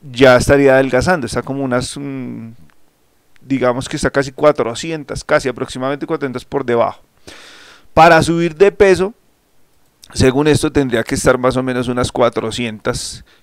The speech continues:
casi cuatrocientas por encima de, de las que él necesita ni para bajar ni para subir, ¿listo? Eso significa esto, ¿listo? Eso significa esta parte de acá. Ahora,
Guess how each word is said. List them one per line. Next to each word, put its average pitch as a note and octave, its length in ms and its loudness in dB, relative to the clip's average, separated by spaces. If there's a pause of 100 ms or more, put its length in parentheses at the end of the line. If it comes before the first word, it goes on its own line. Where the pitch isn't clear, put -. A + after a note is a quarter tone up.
casi B2 280 -2
cuatrocientas A#2 580 -4
por C3 220 -2
encima B2+ 540 -2
de, D3 260 2
de C3 160 0
las A#2+ 260 -4
que - 80 -8
él A#2 100 -8
necesita A#2+ 480 -6 (120)
ni C3 160 -10
para A#2+ 220 -4
bajar C3 220 -4
ni E3+ 100 -10
para G#2 220 -6
subir, - 240 -18 (140)
¿listo? - 380 -8 (1040)
Eso F3+ 200 2
significa E3 600 -2
esto, - 300 -10 (260)
¿listo? - 280 -12
Eso F3 300 -2
significa D3+ 720 -4 (720)
esta A#2+ 240 -8
parte A2+ 360 -6
de A#2 60 -4
acá. - 300 -12 (2000)
Ahora, D3+ 360 6